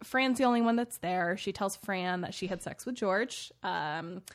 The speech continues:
you know, she talks about not being comfortable fully naked. Like, again, this is kind of juxtaposing with what we've seen throughout the rest of the episode. Um, and Fran reveals that she and Dia had a moment and they kissed. And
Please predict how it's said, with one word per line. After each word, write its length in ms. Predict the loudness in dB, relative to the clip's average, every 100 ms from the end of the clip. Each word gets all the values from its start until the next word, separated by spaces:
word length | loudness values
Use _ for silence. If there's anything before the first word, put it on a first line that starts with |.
| -20 -20 -6
you 80 | -2
know, 80 | -2
she 100 | 0
talks 160 | -2
about 300 | 2 2 2
not 180 | -2 -2
being 180 | -2 -4 -6
comfortable 400 | -8 -6 -6 -6
fully 320 | -8 -8 -6
naked. 680 | 0 2 4 6 6 6 4
Like, 180 | 0 -2
again, 360 | -2 2 2
this 200 | 0 -4
is 60 | -8
kind 160 | -4 -4
of 60 | -4 -8
juxtaposing 440 | -10 -8 -6 -4
with 120 | -6
what 100 | -6
we've 100 | -8
seen 240 | -8 -6 -6
throughout 220 | -6 -6
the 100 | -6
rest 200 | -8 -10
of 60 | -10
the 100 | -8
episode. 720 | -8 -6 -2 0 0 -4 -6 -14 -20 -20 -10
Um, 440 | -2 0 0 -4 -6
and 480 | -4 -2 -2 -4 -6
Fran 580 | -4 -2 0 -2 -4 -6
reveals 380 | -6 -4 -2 -2
that 200 | -4 -8 -12
she 300 | -10 -6 -4
and 200 | -4 -4
Dia 200 | -4 -4
had 100 | -4
a 40 |
moment 320 | -2 0 -2 -2
and 100 | -6
they 80 |
kissed. 600 | -6 -10 -12 -10 -12 -14 -16 -8
And 580 | -4 -2 -4 -6 -10